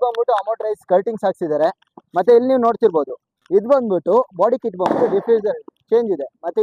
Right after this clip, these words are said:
ಇದೇನಂದ್ರೆ ಇದು amortized ಬಾಡಿ ಕಿಟ್ ಬರುತ್ತೆ with a customized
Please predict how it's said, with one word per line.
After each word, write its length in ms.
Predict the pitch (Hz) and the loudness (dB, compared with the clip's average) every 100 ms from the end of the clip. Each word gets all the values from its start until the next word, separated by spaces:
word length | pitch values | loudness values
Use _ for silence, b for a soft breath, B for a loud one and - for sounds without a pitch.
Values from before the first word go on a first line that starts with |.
| 220 | 4
ಇದೇನಂದ್ರೆ 460 | 254 247 180 226 233 | 2 2 -4 -2 0
ಇದು 100 | 240 190 | 0 -2
amortized 400 | 208 240 - 392 | -4 -4 -4 0
ಬಾಡಿ 140 | 262 427 | 0 0
ಕಿಟ್ 140 | - - | -4 -4
ಬರುತ್ತೆ 280 | 170 - 233 - _ _ 180 | -6 -2 -2 -2 _ _ -4
with 120 | 202 | 0
a 40 | 269 | 0
customized 500 | 208 - 269 247 254 | 0 -2 -4 -2 -2